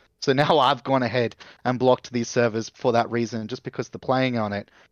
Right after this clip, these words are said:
is just so, so bad. And I would rather not play some of these American players, be relegated to playing Australian, Korean, and some of the West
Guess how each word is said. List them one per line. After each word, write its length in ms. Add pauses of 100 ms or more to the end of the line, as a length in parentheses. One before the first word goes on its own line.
(220)
is 140
just 340
so, 500
so 400
bad. 420 (300)
And 160
I 140
would 160
rather 520
not 380
play 320
some 220
of 20
these 160
American 340
players, 480 (260)
be 100
relegated 680
to 80
playing 420
Australian, 680 (280)
Korean, 560
and 200
some 280
of 80
the 80
West 480